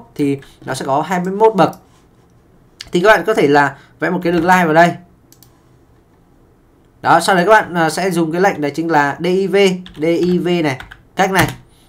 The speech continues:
Chọn vào đối tượng này, các bạn chia thành hai mươi mốt đoạn bằng nhau, hai mươi mốt cách. Đấy, ở đây là mình đã chia rồi nhá. Nhưng mà nó là những cái điểm chấm như này,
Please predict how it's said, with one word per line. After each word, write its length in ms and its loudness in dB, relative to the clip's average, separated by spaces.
Chọn 140 0
vào 100 0
đối 160 2
tượng 160 0
này, 220 -2
các 100 -18
bạn 160 0
chia 200 2
thành 180 -2
hai 180 -6
mươi 40 -6
mốt 120 2
đoạn 140 0
bằng 120 -6
nhau, 280 -2
hai 140 -4
mươi 80 -4
mốt 160 -2
cách. 200 2
Đấy, 200 6
ở 100 -2
đây 120 4
là 60 2
mình 120 0
đã 140 0
chia 160 4
rồi 200 4
nhá. 240 0
Nhưng 320 -2
mà 100 2
nó 260 0
là 100 0
những 160 -4
cái 340 -8
điểm 380 0
chấm 220 0
như 60 -4
này, 120 2